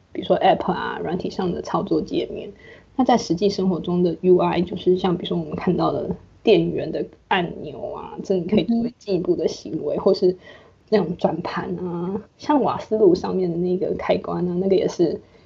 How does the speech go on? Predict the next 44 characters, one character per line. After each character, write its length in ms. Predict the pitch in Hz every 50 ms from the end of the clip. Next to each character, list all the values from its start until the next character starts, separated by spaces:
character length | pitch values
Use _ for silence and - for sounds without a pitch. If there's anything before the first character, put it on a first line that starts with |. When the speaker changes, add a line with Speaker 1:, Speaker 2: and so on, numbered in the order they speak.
| _ _ _ _ -
Speaker 1:
U 200 | 185 170 170 165
I。 300 | 180 - - 165 165 180 202 202 - - _ _ _ _ _ _ _ _ _ _ _ -
那 180 | 226 254 240
U 160 | 220 240 269 269
X 260 | 226 208 196 - -
的 140 | 170 175 170
话 180 | - 196 185
就 160 | 190 180 185
是 160 | 175 - - 185
user 560 | 180 185 190 202 202 - - 190 190 180 -
experience， 720 | - 180 - - - - 175 170 170 - - 170 - -
就 100 | - 185 185
是 280 | 180 - - - 156 -
使 200 | - - - 165
用 160 | 180 185 196
者 120 | 151 135 -
体 240 | - - - - 113 -
验， 220 | - 160 - - - - - - - _ _ _ _ -
所 160 | - - 202
以 40 | 180
它， 220 | 175 202 202 - - _ _
它 300 | - - - - - 196
说 220 | 196 - - 190 175
的 100 | 156 165
是 160 | - - 185
一 80 | 180
种 220 | 175 156 - - 175 - - _ _ -
经 320 | - 196 185 185 196 202
验， 180 | 196 170 156 170
是 140 | - 196
一 80 | 180 170
种 200 | 170 147 147 175
感 200 | 175 - 143 - - -
受， 320 | - - - - - - - _ _ -
所 100 | - 156
以 40 |
它， 100 | 156 -
你 140 | 170 - 170
只 120 | 175 - 139
能 140 | 123 143
感 180 | 185 160 135 135
受 220 | - - 185 -
到 180 | - 156 156 170
它。 240 | 180 - - -